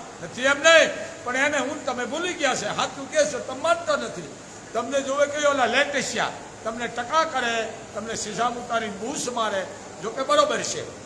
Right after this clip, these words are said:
પણ કોઈ તમને લોભામણી લાલચ દે કે "તમારું આ આવ્યું છે, આ આવ્યું છે", આ કાંઈ નથી. આ ધંધો છે કમાવાનો અને તમારું ઘર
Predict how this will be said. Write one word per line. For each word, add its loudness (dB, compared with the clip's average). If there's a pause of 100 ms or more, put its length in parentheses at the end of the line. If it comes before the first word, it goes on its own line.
(160)
પણ 10 (380)
કોઈ 10
તમને 0
લોભામણી 0
લાલચ 4
દે 2 (160)
કે -2
"તમારું 2
આ 8
આવ્યું 6
છે, -2
આ 4
આવ્યું 0
છે", -2
આ 0
કાંઈ 0
નથી. -4
આ 4
ધંધો -2
છે -4
કમાવાનો 0 (320)
અને -6
તમારું 0
ઘર 0